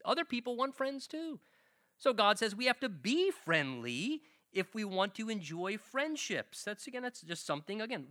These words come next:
wisdom, understand, that's maturity. It's foolishness to complain and be lonely. God says, "Be friendly." That, you'll find you'll, you'll make friends that way. Great for when kids are in school. Help our children with those thoughts.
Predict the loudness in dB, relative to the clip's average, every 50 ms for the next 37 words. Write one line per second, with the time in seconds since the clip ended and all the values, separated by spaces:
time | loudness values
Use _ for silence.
0 | -12 -4 -2 0 0 0 0 -2 -2 -2 0 -2 -2 -4 -4 -6 -6 -4 -6 -6
1 | -6 -8 -8 -8 -8 -8 -8 -8 -8 -8 -8 -8 -10 -12 -14 _ _ _ _ _
2 | _ _ _ _ _ _ -10 -10 -10 -10 -8 -6 -6 -2 0 0 0 0 -4 -6
3 | -8 -6 -8 -8 -8 -10 -8 -8 -8 -10 -10 -10 -8 -6 -2 0 0 0 2 0
4 | 0 0 -2 -4 -6 -10 -16 -20 _ -6 -4 -4 -2 2 2 4 4 4 2 -2
5 | -4 -4 -4 -2 -2 -2 -2 -4 -6 -8 -8 -8 -10 -12 -12 -16 _ _ -20 -20
6 | -20 -20 -20 -14 -6 -4 -2 -2 0 2 2 2 4 2 0 -4 -6 -6 -6 -6
7 | -6 -4 -6 -8 -6 -4 -4 -4 -2 -2 -4 -6 -6 -6 -6 -4 -2 -2 -2 -2
8 | -4 -4 -4 -4 -4 -4 -6 -6 -6 -6 -6 -6 -10 -14 -16 -16 -18 _ -14 -10
9 | -10 -10 -10 -10 -8 -6 -4 -6 -6 -6 -10 -16 -20 _ _ -4 -4 -4 -2 -2
10 | -2 -2 -2 -4 -4 -4 -4 -2 -2 0 0 0 0 0 -2 -2 -2 -2 -2 -2
11 | -2 -2 -4 -4 -6 -8 -8 -10 -10 -8 -8 -8 -10 -10 -12 _ -16 -16 -16 -16